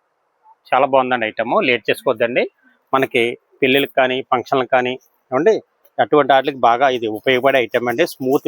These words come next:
మెటీరియల్తో, లైట్ వెయిట్తో వచ్చిన ఐటమ్, చాలా బాగుందండి, చాలా ఫాస్ట్‌గా సేల్ అయిపోయే ఐటమ్ అండి. ఏమండి, తర్వాత కలెక్షన్ చూపిస్తాను, చూడండి. తర్వాత ఇది ఒక ఐటమ్ అండి, ఇది చాలా మంది ఐటమ్ కావాలి అని అడుగుతున్నారండి. బటర్ఫ్లైలోని మనకి డిజిటల్లో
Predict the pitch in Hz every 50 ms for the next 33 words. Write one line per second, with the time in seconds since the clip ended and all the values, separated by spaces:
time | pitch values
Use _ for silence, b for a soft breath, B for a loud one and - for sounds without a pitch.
0 | 135 131 117 139 131 123 131 127 - 175 156 120 120 123 - 131 135 127 - -
1 | 139 120 - - 120 107 110 - 117 110 135 202 220 - - 120 113 127 135 127
2 | 117 113 113 110 110 113 113 117 180 - - _ _ _ _ _ - - 135 123
3 | 143 - - - 123 120 123 - - 139 151 - - - 139 131 131 131 123 -
4 | 170 127 107 - 110 101 101 92 _ - - _ _ _ _ _ _ _ _ _
5 | _ _ - 131 147 196 247 _ - 135 131 131 - - 135 131 117 139 127 123
6 | 120 107 - - - - - - 107 82 80 - _ _ - - - - - -
7 | _ _ _ - 98 _ _ _ _ - _ _ - - - 127 131 151 156 -
8 | 165 147 143 135 131 127 120 131 127 123 123 120 117 110 131 185 311 - - -
9 | B B B B B B _ _ - - - 139 143 160 170 175 165 160 156 160
10 | 165 170 160 156 139 139 131 160 156 160 135 - - 147 127 127 139 147 147 147
11 | 151 147 160 170 151 139 131 120 127 120 - 143 135 135 131 123 127 175 156 113
12 | 123 117 - 135 135 - 156 147 143 143 147 143 139 139 135 135 131 120 - 127
13 | 120 123 123 120 123 113 120 117 123 127 143 139 143